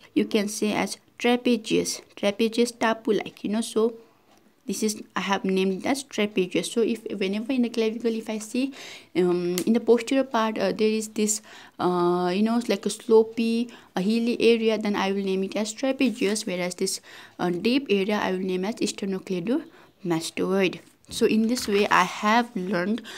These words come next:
about the, the, uh, okay, well, the upper surface, most attachment in the upper surface of the clavicle.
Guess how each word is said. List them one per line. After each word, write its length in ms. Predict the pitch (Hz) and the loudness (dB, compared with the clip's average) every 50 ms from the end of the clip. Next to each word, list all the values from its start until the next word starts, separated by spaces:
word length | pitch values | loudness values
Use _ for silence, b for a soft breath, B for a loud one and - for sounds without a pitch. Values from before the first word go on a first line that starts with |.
| B B B B - | B B B B -2
about 520 | 185 208 - - - 170 175 180 175 - | -2 -2 -2 -2 0 0 0 -2 -2 0
the, 160 | - 185 185 175 | 2 2 2 2
the, 340 | 185 - 196 208 220 220 220 B B B B B B B B - - - - _ _ _ _ _ _ _ _ _ _ _ _ _ - - - 202 | 0 -4 -4 -4 -4 -4 -6 B B B B B B B B -20 -20 -20 -20 _ _ _ _ _ _ _ _ _ _ _ _ _ -10 -8 -2 2
uh, 880 | 190 185 175 170 170 170 175 180 180 175 175 175 170 170 175 175 170 | 4 6 6 6 6 4 2 0 2 4 4 6 6 4 4 2 0
okay, 200 | 175 - - 214 | -2 -4 -4 -4
well, 120 | 190 175 | -4 -4
the 100 | - - - | -4 -2 -2
upper 240 | 202 202 - 233 | -2 0 0 -2
surface, 480 | 226 - 208 185 196 - - 196 208 - | 0 2 2 0 0 0 -2 -2 -2 -2
most 220 | 196 202 208 208 | -4 -6 -6 -8
attachment 360 | 202 202 214 208 208 - 233 214 | -8 -6 -6 -6 -6 -4 -4 -4
in 60 | 202 | -2
the 60 | 190 | -4
upper 220 | 185 190 - 202 208 | -4 -6 -8 -10 -10
surface 340 | - - - - 196 - - | -10 -12 -12 -12 -14 -14 -14
of 120 | - 214 | -12 -10
the 80 | 214 214 | -12 -8
clavicle. 480 | - 269 269 240 226 214 - 175 170 | -6 -6 -6 -6 -8 -8 -8 -8 -8